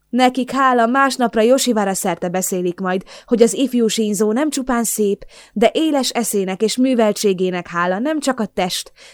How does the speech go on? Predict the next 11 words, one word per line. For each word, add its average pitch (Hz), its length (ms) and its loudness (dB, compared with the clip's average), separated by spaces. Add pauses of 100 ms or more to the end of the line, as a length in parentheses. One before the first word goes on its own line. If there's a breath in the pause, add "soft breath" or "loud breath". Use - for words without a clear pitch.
de 247 140 2
a 269 60 4
szellem 254 540 2
gyönyöreiben 170 580 -2
is 180 160 -6
részesíti 180 600 -6
majd 185 200 -4
a 180 60 -4
hozzá 185 400 -4
ellátogató 143 800 -8
férfiakat. - 840 -16